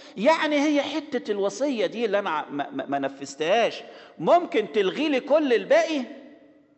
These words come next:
فرد على المنطق دوت، قال لهم إيه؟ قال لهم: "عارفين ال-، ال-، الوصية اللي بتقول تحب قريبك كنفسك؟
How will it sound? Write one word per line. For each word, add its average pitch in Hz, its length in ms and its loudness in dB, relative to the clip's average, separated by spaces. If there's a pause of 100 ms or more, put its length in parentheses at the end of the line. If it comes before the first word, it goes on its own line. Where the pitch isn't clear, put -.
(400)
فرد 147 360 0
على 127 200 0
المنطق 120 460 -6
دوت، 104 360 -6
قال 107 120 -6
لهم 113 240 -6
إيه؟ 101 260 -8 (640)
قال 113 100 -4
لهم: 185 180 -2
"عارفين 143 520 -6
ال-، 107 140 -8 (160)
ال-، 107 380 -6
الوصية 110 520 -6
اللي 101 120 -6
بتقول 127 420 -6
تحب 127 400 -6
قريبك 123 560 -6
كنفسك؟ 139 640 -6